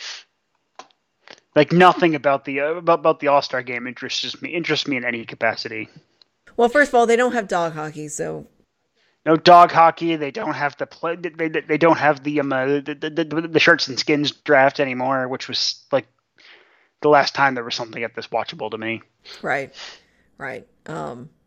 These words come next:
Speaker 2: you know, there's no excuse to not have dog hockey because, like, every team except the Bruins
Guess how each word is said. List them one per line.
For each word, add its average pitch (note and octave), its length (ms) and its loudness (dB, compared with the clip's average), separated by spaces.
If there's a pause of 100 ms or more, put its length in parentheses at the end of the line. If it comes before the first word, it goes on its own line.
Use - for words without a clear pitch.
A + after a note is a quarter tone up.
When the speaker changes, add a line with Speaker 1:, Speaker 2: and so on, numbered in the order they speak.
(140)
Speaker 2:
you C#3+ 60 -14
know, D3 160 -10
there's C4+ 240 0
no F4+ 160 -6
excuse C#4 360 -12
to B3 80 -6
not G3+ 320 -6
have F3 360 -6
dog E3 260 -4
hockey D3+ 340 -14
because, D3+ 380 -10
like, D#3+ 240 -10
every B3 300 -4
team F#3+ 340 -8
except - 340 -16
the G#3 80 -8
Bruins F#3 680 -4